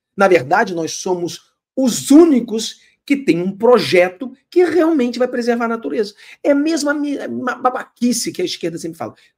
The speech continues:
Nós, conservadores, lutamos pelo bem ambiente.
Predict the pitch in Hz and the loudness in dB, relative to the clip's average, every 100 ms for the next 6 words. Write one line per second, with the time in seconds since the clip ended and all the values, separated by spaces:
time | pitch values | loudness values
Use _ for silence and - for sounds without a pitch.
0 | - 170 180 175 196 - 190 - 170 156 | -14 -4 0 2 0 -6 -10 -6 -4 -4
1 | 131 131 139 135 139 160 170 _ - 190 | -4 -2 -2 -2 -6 -8 -8 _ -4 -2
2 | 170 165 160 - 156 143 143 135 120 90 | -2 -4 -8 -8 -6 -4 -6 -6 -8 -12
3 | - - | -20 -20